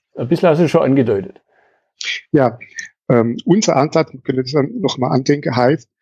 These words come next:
Speaker 2: ein ergebnisorientierter Ansatz. Also wenn ich nicht vergangenheitsorientiert denken möchte, weil das Ding ist ja schon durch, ne?
Speaker 1: Mhm.
Speaker 2: Sondern ich will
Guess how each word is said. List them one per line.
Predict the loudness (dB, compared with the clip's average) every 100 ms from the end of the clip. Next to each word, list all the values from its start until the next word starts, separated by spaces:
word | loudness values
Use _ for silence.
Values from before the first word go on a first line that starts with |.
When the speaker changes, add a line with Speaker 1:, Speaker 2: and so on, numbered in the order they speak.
| _ _
Speaker 2:
ein | -14 -4
ergebnisorientierter | -4 0 -2 -2 -6 -8 -8 -10 -10 -12
Ansatz. | -14 -14 -16 -16 -20 _ _ -20 -6
Also | -4 0
wenn | 0
ich | 2
nicht | 0 0
vergangenheitsorientiert | -2 0 -2 -2 -2 0 0 0 0 0 0 0 0 0
denken | -2 0 -2 0
möchte, | -2 0 -2 -2 -4 _ _
weil | -4 0 0 -4 _ _
das | -4 -4
Ding | -8 -10 -6
ist | -6
ja | -6
schon | -6 -6
durch, | 0 0 0 -6 -10
ne? | -10
Speaker 1:
Mhm. | -12 -14 -16 -16 -16 -20 _ _ _
Speaker 2:
Sondern | -2 0 2 0 -2
ich | -2 0
will | 0 -2